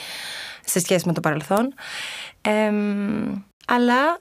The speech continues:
ναι, ακόμα οι άνθρωποι δυσκολεύονται να αποδεχθούν τον ιό, όχι τόσο λόγω της επικινδυνότητάς του σε εισαγωγικά, όσο γιατί σημαίνει κάτι σε σχέση με το τι κάνει αυτό το άτομο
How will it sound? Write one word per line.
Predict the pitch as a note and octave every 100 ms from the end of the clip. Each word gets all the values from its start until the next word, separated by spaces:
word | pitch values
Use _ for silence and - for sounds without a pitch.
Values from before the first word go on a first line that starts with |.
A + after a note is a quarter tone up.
| -
ναι, | A#3 A3 A#3 C#4+
ακόμα | A#3 A#3 A3+ B3
οι | A#3
άνθρωποι | A3+ A#3 A3+
δυσκολεύονται | G#3+ G3+ - F#3+ G3+ A3+ G#3+
να | G#3+
αποδεχθούν | F#3+ F3+ F3 E3+ - A#3
τον | A#3 G3
ιό, | F3 F#3 -
όχι | B3+ B3
τόσο | - B3 B3
λόγω | G#3+ G#3 G3+
της | -
επικινδυνότητάς | F3+ F3+ F#3 F3 F3+ F3 E3 E3 E3+
του | -
σε | -
εισαγωγικά, | F3 E3+ D#3+ D3 D3 E3+ C4 - _ _ _
όσο | - C#4 C#4+
γιατί | D4 B3+ D#4
σημαίνει | - C4+ B3+ C4 D#4 D#4+ D#4 - _
κάτι | - A#3+ A3+ C#4+ E4
σε | C4+
σχέση | A#3+ A#3 A#3 -
με | A#3+
το | A#3 A3+ A3 G#3 - - _ _ - - _
τι | B3
κάνει | A#3+ G#3
αυτό | G3+ G#3+
το | - G3+ G3
άτομο | F#3+ F#3+ G3 G3 G3